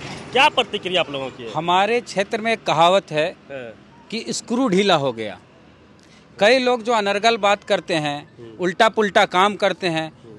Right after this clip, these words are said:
Speaker 2: उल्टा पुल्टा बयान देते हैं,
Speaker 1: हम्म।
Speaker 2: लोग कहते हैं कि उसका स्क्रू ढीला हो गया है, टाइट कर दो।
Speaker 1: हम्म।
Speaker 2: तो स्क्रू जिसका ढीला हो गया है,
Speaker 1: हम्म।
Speaker 2: वो कोयलीवर में एगो है मेंटल हॉस्पिटल, वहाँ जाके टाइट करवा ले। जीतन राम मांझी चाहे किसी भी पार्टी में हो,
Speaker 1: हम्म।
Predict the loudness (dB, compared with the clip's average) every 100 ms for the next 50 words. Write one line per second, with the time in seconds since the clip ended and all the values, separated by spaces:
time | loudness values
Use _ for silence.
0 | -8 -8 2 2 2 2 2 6 6 6
1 | 2 -2 0 0 0 -2 -12 -10 2 2
2 | 4 0 0 -2 -6 -6 -2 0 0 0
3 | 2 4 4 4 2 0 -4 -10 -12 -20
4 | -20 -20 4 4 4 2 -2 -2 -12 -16
5 | -18 -18 -18 -6 -4 -4 -4 -2 -2 0
6 | -2 2 2 4 4 6 4 4 4 4
7 | 0 -6 -16 -20 -16 -10 -2 0 2 2
8 | 2 2 0 0 0 -4 -14 -20 -20 -2
9 | 0 2 2 0 -2 -4 -4 -4 -4 -2
10 | 0 0 -2 0 2 2 0 0 -2 -4
11 | -12 -18 -18 -12 -8 -2 2 4 6 4
12 | 4 0 0 -4 0 0 0 -6 -4 -2
13 | 0 0 -2 -2 -6 -8 -12 -12 -14